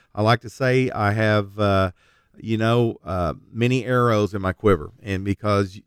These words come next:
everyone does a specific job. So again, if you be open-minded, uh, get with an advisor that's gonna tell you all the truth,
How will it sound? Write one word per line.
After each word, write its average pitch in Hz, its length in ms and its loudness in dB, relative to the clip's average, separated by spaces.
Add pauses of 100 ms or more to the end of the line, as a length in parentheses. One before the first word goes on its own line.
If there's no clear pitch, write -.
(160)
everyone 113 760 -2
does 98 220 0
a 95 80 -14
specific 98 640 -4
job. 85 460 0 (360)
So 90 500 -2 (240)
again, 104 840 -2 (340)
if 104 260 0
you 104 100 -20
be 113 280 0
open-minded, 117 960 -2 (320)
uh, 95 300 0 (320)
get 139 260 0
with 143 220 0
an 120 80 -6
advisor 104 680 -2
that's 95 220 -4
gonna 101 220 -6
tell 110 280 0
you 101 360 0
all 107 260 0
the 95 100 -6
truth, 90 480 -4